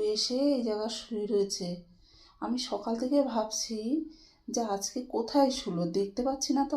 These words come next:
আজকে পাড়ায় রয়েছে। এখন ঠাকুর ঘরে লাইটটা জ্বেলে দেখি ও এখানে শুয়ে রয়েছে।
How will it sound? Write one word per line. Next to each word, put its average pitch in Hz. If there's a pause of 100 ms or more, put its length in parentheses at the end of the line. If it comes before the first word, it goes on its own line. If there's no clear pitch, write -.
আজকে 190 (120)
পাড়ায় 180
রয়েছে। 320 (1300)
এখন 277 (380)
ঠাকুর -
ঘরে 254 (100)
লাইটটা 185
জ্বেলে 202 (100)
দেখি 247 (800)
ও - (140)
এখানে 180 (100)
শুয়ে 175
রয়েছে। -